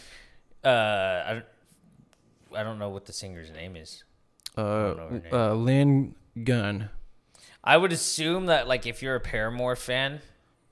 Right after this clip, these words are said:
Speaker 1: you would like them.
Speaker 2: Yeah, I could see that.
Speaker 1: I don't know. I did, I don't know th-, any of their older material, so I would, I would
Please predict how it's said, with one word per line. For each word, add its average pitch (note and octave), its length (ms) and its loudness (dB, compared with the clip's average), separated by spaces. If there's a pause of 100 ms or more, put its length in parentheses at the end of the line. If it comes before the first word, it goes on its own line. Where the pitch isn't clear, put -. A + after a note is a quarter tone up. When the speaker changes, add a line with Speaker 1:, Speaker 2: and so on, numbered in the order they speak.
(180)
Speaker 1:
you G#2+ 200 -8
would G#2+ 160 -6
like G#2+ 400 -2 (240)
them. A#2+ 400 -4 (600)
Speaker 2:
Yeah, F3+ 200 4
I G3+ 60 0
could E3 160 -14
see B2+ 140 -4
that. A#2 240 -2 (1120)
Speaker 1:
I D3 100 8
don't E3 120 8
know. D#3 120 8
I B2 180 6
did, C3 240 -6
I B2 200 0
don't D3 200 -2
know C3 340 2
th-, C3 320 -8
any B2+ 220 -4
of A2 60 -6
their A2 200 -2
older A2+ 300 -2
material, A2 560 -6
so - 160 -8
I G#2+ 120 0
would, G#2 360 -6
I A#2+ 120 2
would G#2 360 -8